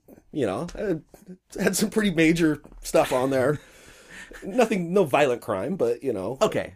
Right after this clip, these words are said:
Speaker 2: so it was all, it w-, no violent crime, it was all just
Speaker 1: You know, but felonies and
Speaker 2: Okay.
Speaker 1: shit. And
Speaker 2: But you're not eighteen when you committed them.
Speaker 1: Uh, didn't matter.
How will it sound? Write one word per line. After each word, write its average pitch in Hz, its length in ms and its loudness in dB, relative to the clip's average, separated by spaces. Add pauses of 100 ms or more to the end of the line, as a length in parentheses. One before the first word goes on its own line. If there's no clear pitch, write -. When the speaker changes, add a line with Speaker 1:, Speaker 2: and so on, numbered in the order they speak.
Speaker 2:
so 151 220 -10
it 160 80 0
was 151 200 2
all, 143 160 2
it 143 120 4
w-, 139 360 -4
no 151 220 2
violent 135 300 2
crime, 113 320 -2
it 107 60 -6
was 107 160 -4
all 104 160 -2
just 101 300 -10 (180)
Speaker 1:
You 240 140 -10
know, 151 40 -8
but - 180 -6
felonies 117 500 -2
and 127 100 -4
Speaker 2:
Okay. 160 280 0
Speaker 1:
shit. 107 320 -4 (600)
And 131 180 0
Speaker 2:
But 262 180 2
you're 254 180 -2
not 247 200 0
eighteen 190 580 -4
when 135 120 -4
you 143 100 -4
committed 214 440 -10
them. 90 260 -16 (340)
Speaker 1:
Uh, 156 220 -2 (460)
didn't 147 200 0
matter. 107 380 -2